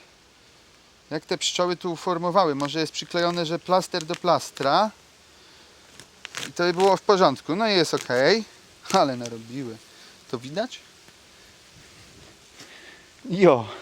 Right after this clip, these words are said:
No i na moje to tak może być, nie? W ogóle tego nie dotykać. Te Włoszki to jest oryginalna cegiełka, tutaj siedzi.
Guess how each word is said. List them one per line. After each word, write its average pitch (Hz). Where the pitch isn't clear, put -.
No 208
i 254
na 285
moje 285
to 247
tak 226
może 202
być, 175
nie? 170
W 151
ogóle 208
tego 202
nie 190
dotykać. 147
Te 226
Włoszki 214
to 214
jest 196
oryginalna 196
cegiełka, 175
tutaj 135
siedzi. 117